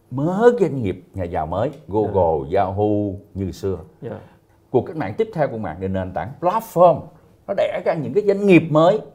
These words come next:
Speaker 1: như Uber,
Speaker 2: Dạ.
Speaker 1: Airbnb, Netflix. Amazon.
Speaker 2: Ừ.
Speaker 1: Để, mà Amazon vẫn đang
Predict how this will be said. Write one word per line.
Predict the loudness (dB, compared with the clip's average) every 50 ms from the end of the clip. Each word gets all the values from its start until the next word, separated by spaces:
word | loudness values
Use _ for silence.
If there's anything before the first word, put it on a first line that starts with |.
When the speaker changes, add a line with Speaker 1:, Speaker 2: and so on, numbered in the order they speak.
| -20 -20 -20 -20 -20 -20 -20 _ _ _ _ _ _ _ -10
Speaker 1:
như | -8 -6
Uber, | -2 -2 0 0 2 4 2 2 2 -2 -10 -18 _ _
Speaker 2:
Dạ. | -12 -10 -10 -10 -10 -14 -12
Speaker 1:
Airbnb, | -10 -10 -8 -8 -8 -8 -8 -8 -6 -4 -4
Netflix. | -4 -4 -4 -6 -8 -8 -10 -8 -6 -6 -6 -6 -8 -20 _ _ -20 -20 -20 _ -20 _ _ _ _ _ _ -2
Amazon. | 0 2 2 4 2 2 4 4 2 2 0 -4 -12 -18 _ -6
Speaker 2:
Ừ. | -4
Speaker 1:
Để, | -4 -4 -2 -2
mà | -2 -2 -2 -2 -4
Amazon | -4 -4 -4 -4
vẫn | -4 -4 -4
đang | -4 -6 -4